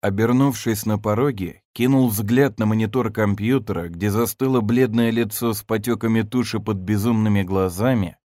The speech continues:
помедлил несколько секунд и бесшумно прикрыл за собой дверь.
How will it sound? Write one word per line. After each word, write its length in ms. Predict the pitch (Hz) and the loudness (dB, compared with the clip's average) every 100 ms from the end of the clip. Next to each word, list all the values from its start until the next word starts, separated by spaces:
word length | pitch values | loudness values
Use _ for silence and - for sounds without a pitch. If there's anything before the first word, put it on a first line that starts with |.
| - | 0
помедлил 560 | 95 104 113 104 107 | 4 6 6 6 6
несколько 580 | 104 107 104 - 95 95 | 6 4 2 -2 -2 -2
секунд 680 | - 92 - 107 120 131 - _ _ - | -4 -6 -2 0 0 0 -10 _ _ -2
и 80 | 110 | 2
бесшумно 720 | 117 107 - - 110 113 110 | 4 4 0 -2 2 2 0
прикрыл 500 | 110 104 101 95 92 | -2 -2 0 0 0
за 140 | 92 | -2
собой 420 | 92 98 87 95 | -2 -2 0 0
дверь. 440 | 90 92 87 - | 0 0 -2 -4